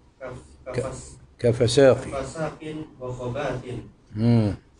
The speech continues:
Speaker 2: فساق وخباس هذا سب للمؤنث. هذا كله في المتن سيأتي الشرح إن شاء الله. نعم.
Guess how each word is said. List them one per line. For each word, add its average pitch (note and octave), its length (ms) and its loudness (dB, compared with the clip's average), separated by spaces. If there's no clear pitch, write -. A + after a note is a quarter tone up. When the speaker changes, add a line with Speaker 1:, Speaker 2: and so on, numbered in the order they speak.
Speaker 2:
فساق B2+ 600 6
وخباس B2+ 760 6
هذا C3 520 8
سب D#3+ 400 4
للمؤنث. A#2 840 6
هذا D#3+ 260 6
كله D#3 320 6
في D3+ 100 4
المتن E3+ 480 4
سيأتي - 340 4
الشرح A#2+ 320 2
إن G2 120 0
شاء A2+ 200 4
الله. - 260 -6
نعم. G#2+ 260 2